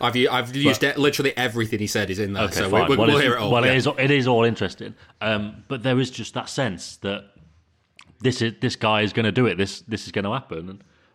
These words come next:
Speaker 2: it's, like I say, from two months ago, made his debut, and you think, "Okay, this guy's gonna need time," and that's absolutely fine. He's new, different style. Um, ev-, like, loads of other, um, players who are, like, the best players in the world at the moment needed time to settle in, so it's okay.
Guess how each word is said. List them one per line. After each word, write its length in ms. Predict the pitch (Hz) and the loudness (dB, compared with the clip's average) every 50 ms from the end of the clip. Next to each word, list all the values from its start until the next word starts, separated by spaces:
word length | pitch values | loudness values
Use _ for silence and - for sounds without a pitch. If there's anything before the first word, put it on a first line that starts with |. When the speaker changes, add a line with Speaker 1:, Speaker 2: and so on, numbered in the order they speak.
| _ _ _ _ _ _ - | _ _ _ _ _ _ -12
Speaker 2:
it's, 320 | - 107 - - - - 175 _ _ _ _ _ _ _ _ _ _ _ _ _ _ - | -10 -10 -10 -10 -14 -16 -18 _ _ _ _ _ _ _ _ _ _ _ _ _ _ -6
like 120 | 104 - | -6 -6
I 40 | 107 | -6
say, 260 | - - 120 107 175 | -4 -2 -2 -2 -2
from 480 | - - _ _ - 110 101 98 98 - _ _ _ _ _ _ - | -4 -6 _ _ -4 -4 -4 -4 -6 -12 _ _ _ _ _ _ -4
two 140 | - 139 | 0 0
months 220 | 120 120 120 - - | 2 2 0 -2 -2
ago, 220 | - 90 85 90 | -2 0 0 2
made 180 | 95 101 101 87 | 2 2 2 0
his 100 | 87 82 | 0 0
debut, 340 | - 104 101 92 - 85 80 | 2 2 2 2 0 -2 -4
and 60 | 82 | -4
you 60 | 80 | -4
think, 180 | 76 95 107 92 | -6 -6 -8 -8
"Okay, 200 | - - 80 80 | -6 -6 -6 -6
this 120 | 85 - | -6 -6
guy's 240 | - 92 85 82 - | -4 -4 -4 -2 -4
gonna 160 | - 82 85 | -6 -6 -4
need 160 | 85 85 80 | -4 -4 -4
time," 280 | - 92 90 82 82 - | -2 -4 -4 -4 -6 -8
and 100 | - 92 95 | -8 -8 -8
that's 160 | 95 - - | -8 -8 -10
absolutely 300 | 95 - - 92 90 - | -12 -12 -12 -14 -12 -6
fine. 320 | - 98 87 82 82 90 - _ _ _ _ _ _ _ _ _ _ _ _ - - | -4 -2 -2 -2 -4 -8 -12 _ _ _ _ _ _ _ _ _ _ _ _ -6 -4
He's 200 | 95 92 82 - | -4 -4 -2 -4
new, 320 | 95 92 92 90 90 87 - - | -4 -2 -2 -2 -4 -6 -6 -8
different 260 | 90 - - 85 78 | -8 -8 -8 -8 -10
style. 540 | - - 98 92 92 92 90 90 92 90 - _ _ _ _ _ _ _ _ _ _ _ - | -6 -2 -2 0 0 -2 -2 -4 -6 -8 -10 _ _ _ _ _ _ _ _ _ _ _ -8
Um, 520 | - 87 80 80 80 80 76 76 85 90 - _ - | -8 -6 -6 -6 -8 -8 -10 -12 -14 -16 -18 _ -6
ev-, 240 | 107 104 95 - - | -6 -6 -6 -4 -4
like, 220 | 107 90 78 - - _ _ _ | -2 -2 -4 -4 -10 _ _ _
loads 340 | - 110 104 104 104 107 95 | -2 0 2 4 4 2 2
of 80 | 98 90 | 2 0
other, 160 | 95 92 90 - _ _ _ _ _ _ - - - | 0 0 0 -2 _ _ _ _ _ _ -20 -14 -12
um, 100 | 101 98 - - | -12 -12 -10 -6
players 280 | - 104 98 95 87 95 | -2 0 0 0 0 0
who 80 | 98 95 | 0 0
are, 20 | |
like, 200 | 101 95 - - | 0 -2 -2 -4
the 60 | 104 | -4
best 220 | - 110 107 - - | -4 -4 -4 -4 -2
players 220 | 101 98 90 87 | 0 0 0 0
in 60 | 90 | -2
the 60 | 87 | -2
world 300 | 87 98 101 98 92 85 | 0 0 0 0 0 -2
at 80 | - - | -6 -8
the 80 | - 101 | -6 -2
moment 360 | 101 104 101 90 90 87 92 | -2 0 0 -2 -4 -6 -8
needed 220 | 90 82 87 82 | -8 -10 -10 -8
time 200 | - 90 87 85 | -8 -6 -6 -8
to 40 | - | -8
settle 200 | - 90 85 87 | -12 -10 -10 -10
in, 100 | 90 82 | -10 -10
so 140 | - - 87 | -8 -8 -8
it's 100 | 82 - | -8 -8
okay. 380 | 95 87 - - 95 82 - | -10 -12 -10 -10 -12 -12 -12